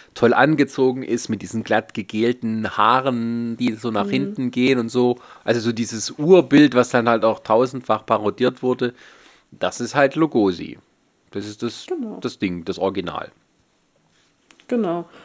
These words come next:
Speaker 2: Und, äh, dann, äh,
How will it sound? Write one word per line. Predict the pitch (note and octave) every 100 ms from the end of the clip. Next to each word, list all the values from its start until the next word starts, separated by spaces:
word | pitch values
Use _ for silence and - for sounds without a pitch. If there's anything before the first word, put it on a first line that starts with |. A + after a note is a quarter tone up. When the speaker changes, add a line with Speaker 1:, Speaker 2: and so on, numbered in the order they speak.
| - _ _
Speaker 2:
Und, | A#3 B3 D4+ D#4+ -
äh, | B3+ C4 C4 C4
dann, | G3 B3 D4 E4 E4 E4 - _ _ _ _ _ _ _ _ _
äh, | - A#3 A#3 A3+